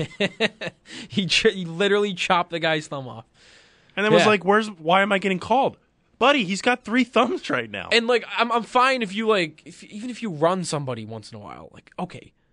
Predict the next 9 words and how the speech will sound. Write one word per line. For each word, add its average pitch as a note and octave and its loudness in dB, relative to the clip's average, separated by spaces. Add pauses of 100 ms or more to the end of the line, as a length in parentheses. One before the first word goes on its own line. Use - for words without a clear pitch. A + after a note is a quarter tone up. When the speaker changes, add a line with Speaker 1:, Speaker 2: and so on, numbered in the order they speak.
(360)
Speaker 1:
Like F3+ 0
Ovechkin. G3+ 0 (1000)
He G#3+ -2
did B3 2
that A#3 4
here. G#3+ -4
He, F3 -8
he F#3+ -8 (180)
s-, - 0